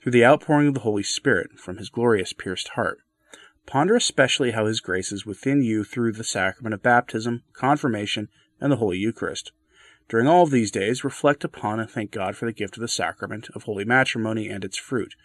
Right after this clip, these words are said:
the family, the domestic church, or little church of the home, the first place in which we come to know God, to offer him prayer and worship, and to discipline our lives according to his law.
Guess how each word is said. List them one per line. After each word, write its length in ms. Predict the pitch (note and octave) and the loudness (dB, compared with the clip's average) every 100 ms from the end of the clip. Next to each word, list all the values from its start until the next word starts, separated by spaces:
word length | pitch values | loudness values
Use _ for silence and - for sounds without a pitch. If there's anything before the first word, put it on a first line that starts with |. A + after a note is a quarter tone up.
| - - - _ | -20 -20 -20 _
the 60 | - | -8
family, 480 | - C3 A2 F2+ - _ _ _ | 0 2 2 -2 -10 _ _ _
the 100 | - | -6
domestic 400 | A2 B2 C3+ G2+ | 2 2 2 -2
church, 380 | - B2+ F#2 - - _ _ _ - _ - | -2 0 -2 -4 -16 _ _ _ -20 _ 6
or 140 | D3 | 8
little 180 | D#3+ D3 | 8 6
church 300 | - B2+ A#2+ | 4 2 2
of 80 | G2 | -6
the 80 | |
home, 360 | - A2+ E2+ - _ - - - | -4 -4 -4 -8 _ -20 -20 -8
the 80 | A#2+ | -6
first 340 | - A2 - - | 2 2 2 -2
place 340 | C#3 A#2+ - | 2 4 2
in 100 | A2+ | -4
which 160 | G#2 - | -4 -4
we 80 | A2+ | -6
come 280 | - G#2+ | -4 -2
to 80 | G#2 | -2
know 140 | F#2 F#2 | -4 -2
God, 400 | B2 F2+ D#2+ - _ - | -2 -2 -4 -12 _ -8
to 80 | - | -8
offer 240 | G2 G2+ | -6 -6
him 120 | A#2+ | -6
prayer 320 | - G#2 F#2 | -4 -2 -2
and 140 | G#2 B2+ | 0 2
worship, 380 | C3 - - _ - - - _ - | 2 0 -6 _ -20 -20 -20 _ -10
and 80 | |
to 80 | G#2+ | -4
discipline 560 | A2+ G#2+ D#3+ C#3+ C#3 B2+ | -2 0 0 0 2 4
our 160 | C3 | 4
lives 300 | A#2+ F#2 G2+ | 4 0 -2
according 360 | A2 - G2 F#2+ | -6 -4 -4 -4
to 80 | G2+ | -8
his 220 | G2 E2+ | -10 -8
law. 340 | G#2 G#2+ - | -4 -4 -6